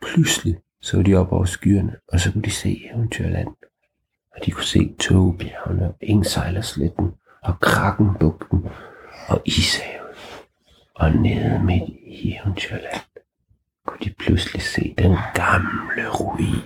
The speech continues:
som rigtig nok var overvokset af lange bregner og rødder og store gamle træer. Man kunne næsten ikke se ruinen, fordi den var fuldstændig dækket af skov. Det var ligesom om, at skoven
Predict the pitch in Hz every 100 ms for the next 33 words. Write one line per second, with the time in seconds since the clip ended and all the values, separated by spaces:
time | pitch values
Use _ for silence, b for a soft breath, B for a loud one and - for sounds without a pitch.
0 | - - B B B B B B - -
1 | 78 85 - 85 - 87 80 80 - 87
2 | - 87 87 90 82 80 73 - - 78
3 | - B B B B 85 87 95 90 85
4 | 92 95 - - - - - - - -
5 | B B B - - - - - - 110
6 | - - _ B B B B - - -
7 | - - - - - - - - - -
8 | - - - - - - - - - b
9 | b b - 107 104 117 - 127 123 -
10 | 139 120 104 113 120 113 90 85 110 113
11 | 98 98 90 127 120 - 107 92 90 -
12 | 104 101 123 90 B B B - - -
13 | 135 - _ b b b 123 131 151 165
14 | 160 156 160 131 113 - - 151 160 82
15 | 92